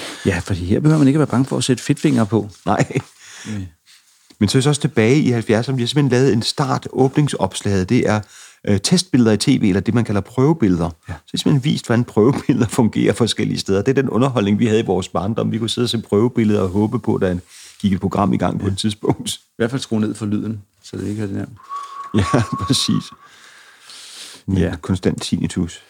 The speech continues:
Speaker 1: Ellers er det, at det internationale kvindeår nitten hundrede femoghalvfjerds, øh, er ved at ebbe ud. Øh, og mange steder i verden, der er øjnene for alvor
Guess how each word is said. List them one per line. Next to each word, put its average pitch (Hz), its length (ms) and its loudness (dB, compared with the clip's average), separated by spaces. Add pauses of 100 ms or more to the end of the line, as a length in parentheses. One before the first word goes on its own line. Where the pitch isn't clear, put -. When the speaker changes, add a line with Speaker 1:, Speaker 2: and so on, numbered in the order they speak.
(540)
Speaker 1:
Ellers 110 420 2
er 98 160 4
det, 117 220 2 (240)
at 92 140 -2 (140)
det 107 160 2
internationale 120 600 2
kvindeår 107 680 0
nitten 87 240 0
hundrede 90 200 -2
femoghalvfjerds, 147 560 0 (100)
øh, 104 600 0
er 104 240 2
ved 98 160 2
at 107 180 0
ebbe 95 300 0
ud. 110 140 4 (580)
Øh, 85 520 0
og 85 80 0
mange 107 300 4
steder 113 280 2
i 123 140 0
verden, 90 320 -2
der 107 100 0
er 110 120 0
øjnene 95 340 2
for - 140 -8
alvor 98 420 -2